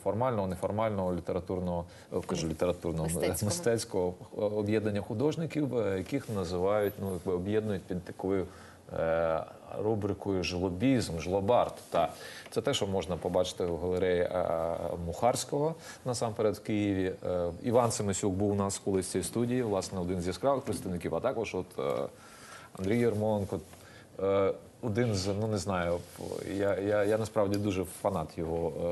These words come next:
Speaker 1: е, його плакатів, його живопису.
Speaker 2: І
Speaker 1: Я
Speaker 2: якщо ви читаєте "Український тиждень", то ці всі обкладинки, це все авторство, е, так само Андрія, арт-директор журналу "Український тиждень". І ми тут, е,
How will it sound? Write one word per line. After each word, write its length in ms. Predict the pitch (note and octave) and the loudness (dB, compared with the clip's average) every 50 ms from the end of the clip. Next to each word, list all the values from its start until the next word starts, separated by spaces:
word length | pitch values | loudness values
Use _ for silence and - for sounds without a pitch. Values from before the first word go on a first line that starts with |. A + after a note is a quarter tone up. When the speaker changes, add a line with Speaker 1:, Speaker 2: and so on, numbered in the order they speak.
| E2+ E2+ E2+ | -2 -2 -4
Speaker 1:
е, 60 | F2 F2 | -4 -2
його 340 | F2 F2+ F2 E2+ F2+ F2+ | -2 -2 -2 -2 -2 -4
плакатів, 640 | F2 - G2 F#2 F2 - C3 A#2 F#2+ - G2+ F2+ F2 | -2 0 0 0 2 4 4 4 4 2 0 0 0
його 240 | F#2 F#2 F#2 F#2 F#2+ | 0 2 2 0 0
живопису. 360 | F2+ G2 G2 F#2 F2+ G3+ G#3 | 0 2 2 2 2 2 2
Speaker 2:
І 40 | G#3 | 2
Speaker 1:
Я 220 | G#3 G3+ - - F#3 | 2 2 2 0 0
Speaker 2:
якщо 280 | G3 G3+ - - A#3+ | 0 0 0 0 0
ви 100 | A3+ A3+ | 0 0
читаєте 380 | A3 - - A#3 G#3+ G3+ G#3 G#3 | 0 0 0 0 0 0 0 -2
"Український 400 | F#3+ - G#3 G#3 G3 - - G3 | -4 -4 -4 -4 -4 -4 -6 -4
тиждень", 320 | F#3 G#3+ G#3 G3 G3+ F3 | -4 -4 -4 -2 -4 -2
то 120 | E3+ F#3 E3+ | -2 -2 -4
ці 120 | - F#3+ | -4 -4
всі 180 | F3 - - F3+ | -4 -4 -2 -2
обкладинки, 800 | E3 - - F#3 F3 F3+ E3+ F3 E3+ E3+ E3 - E3+ D#3+ D#3 | -2 -2 -2 -2 0 0 0 0 -2 -2 -2 -2 -2 -2 -2
це 200 | D#3 - - E3+ | -2 -4 -4 -6
все 420 | D#3 D3+ - - E3 D#3 D#3+ D#3 - - | -4 -4 -2 0 0 2 2 2 2 0
авторство, 680 | D#3+ D#3+ - - E3 - - - - D#3+ D#3+ D#3+ D#3 - - - - - - | -2 -4 -4 -6 -6 -6 -6 -6 -6 -4 -2 -2 -4 -4 -6 -14 -14 -8 -2
е, 720 | - E3 E3 E3 D#3+ D#3+ D#3 D#3 D#3 D3+ D3+ D3+ D3+ D3+ D3 | 0 2 2 4 4 4 4 4 2 2 2 2 0 0 0
так 140 | D#3 D#3+ | -2 -2
само 240 | - - F3 F3 E3 | -2 0 0 2 2
Андрія, 540 | E3 E3 E3+ D#3+ G3+ - C4 C#4 C4+ B3+ G3+ F#3 F#3 F#3+ - | 2 2 0 0 0 2 4 4 4 4 2 2 0 0 0
арт-директор 600 | F3+ F3 E3+ D#3+ E3+ D#3+ F3+ A#3+ C#4 - - C#4+ C4 B3 A#3+ A3+ A3 G#3+ G#3 - | 0 0 0 0 2 2 2 2 0 0 0 2 4 4 4 4 4 2 2 0
журналу 300 | G3+ G#3 G#3 G#3+ G3+ F#3+ G3 | -2 -2 0 0 0 0 0
"Український 360 | F#3+ G#3 G3+ F#3+ - - F#3+ | -2 -2 -4 -4 -4 -6 -6
тиждень". 240 | - G3+ F3+ G3 G3 - | -4 -4 -2 -2 -2 2
І 60 | - | 4
ми 180 | G#3+ A#3+ C4+ | 4 6 6
тут, 360 | C#4 C4+ - - A3+ G#3+ - G#3+ | 4 2 0 -4 -2 0 2 2
е, 80 | G3+ | 2